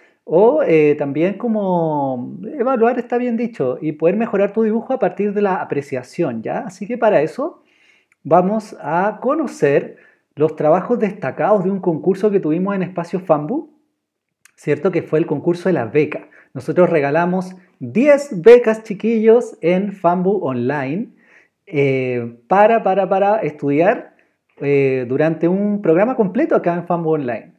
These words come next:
¿ok? Entonces, diez chicos, diez personas finalmente se ganaron esta beca, que fue muy, muy, muy merecida. Realmente esta convocatoria, chicos, superó todas nuestras expectativas.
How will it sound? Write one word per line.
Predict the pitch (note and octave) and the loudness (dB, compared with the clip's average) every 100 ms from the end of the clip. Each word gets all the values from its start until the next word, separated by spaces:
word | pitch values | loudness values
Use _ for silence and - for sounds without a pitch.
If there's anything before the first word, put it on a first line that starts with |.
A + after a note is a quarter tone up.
| - | -12
¿ok? | C3 | -4
Entonces, | G3 C4 G#3 - F3+ F3+ E3+ C3+ A#2+ | -2 -2 -4 -2 0 -2 -10 -12 -2
diez | F#3 A3+ B3+ - - _ - | 4 6 6 -2 -20 _ -6
chicos, | G3+ G3 G#3 G#3 G#3 | -4 0 2 0 0
diez | F3+ F#3 | 0 0
personas | F#3 E3+ - F#3 F#3+ F#3+ | -6 -8 -4 -4 -4 -6
finalmente | F#3 E3 E3 E3 F3 F3+ F#3+ | -8 -4 -2 -2 -6 -4 -4
se | F#3+ D#3+ | -2 -4
ganaron | C#3 B2 C3+ G#3+ E3+ | -4 -4 -4 -4 -4
esta | D3 - C3 | -10 -8 -4
beca, | C#3 G#3 - - _ _ _ _ _ _ _ _ - | -4 -4 -6 -10 _ _ _ _ _ _ _ _ -14
que | B2+ | -12
fue | - C#3+ | 0 2
muy, | C#3+ C#3 D#3 A#3 | 2 0 4 4
muy, | G#3+ F3 | 4 2
muy | D#3 D#3+ | 0 0
merecida. | D3 B2 A#2 - D3 F3 G#3 | 0 -2 -4 -2 0 2 0
Realmente | B2+ C#3 D3+ E3+ F3+ F#3+ F#3+ - | -2 -4 -4 -6 -2 -2 -2 -6
esta | F3+ - G3+ | -6 -2 -2
convocatoria, | G3+ D#3+ D3 D3+ - D#3+ E3 E3+ | 0 -2 -2 -4 0 2 2 -2
chicos, | - F3 F#3 | -4 0 0
superó | F#3 D3 C#3 D#3 E3 | 0 -2 2 2 0
todas | - - A3+ A3 G#3+ - | -4 4 6 6 4 -2
nuestras | F#3 F3+ G3 | -4 -2 -2
expectativas. | F3 F3+ D3+ - B2+ D#3+ D3 D3+ - | -4 -6 -8 -6 -6 0 0 0 -8